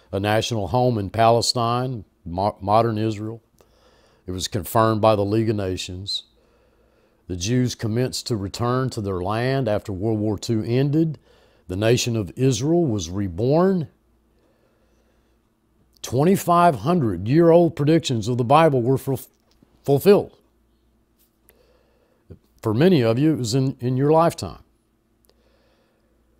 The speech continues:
Dramatically fulfilled in the face of seeming impossible odds. You think the rest of prophecy will be fulfilled?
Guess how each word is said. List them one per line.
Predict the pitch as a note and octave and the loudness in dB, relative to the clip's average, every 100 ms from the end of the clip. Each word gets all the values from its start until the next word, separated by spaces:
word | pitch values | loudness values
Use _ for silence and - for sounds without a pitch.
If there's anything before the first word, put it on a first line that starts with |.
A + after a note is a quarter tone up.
| _ _ _ _ | _ _ _ _
Dramatically | A2 G#2 A#2+ C#3 D#3 D3 D#3 D#3 - _ | -4 0 2 4 2 0 2 2 0 _
fulfilled | - - G#2 - C#3 D3 C#3+ | -20 -8 -8 -2 2 2 0
in | G2 | -2
the | E2 | -6
face | - C#3+ D3 - | 0 2 2 -2
of | F2+ | -4
seeming | - C#3 D3 D3 C#3+ - _ _ _ _ _ _ _ | -4 -2 0 -2 -2 -6 _ _ _ _ _ _ _
impossible | C3 G2+ - E3+ D3+ B2 A#2 A2 | -8 -6 6 6 6 4 2 2
odds. | G2 D2 A1+ - - _ _ _ - | 0 -2 -8 -14 -16 _ _ _ -6
You | A#2+ | -4
think | D3 F3 D#3+ | 0 -2 0
the | |
rest | A2+ A#2 C#3 C3+ | 0 2 0 -2
of | F2+ | -6
prophecy | A#2 A#2 A#2+ - C#3 | 2 2 2 -2 -4
will | A#2+ | -4
be | A2+ C3+ | -2 -2
fulfilled? | C3 F#2+ A#2+ C3+ C#3 | -4 -10 -8 -8 -10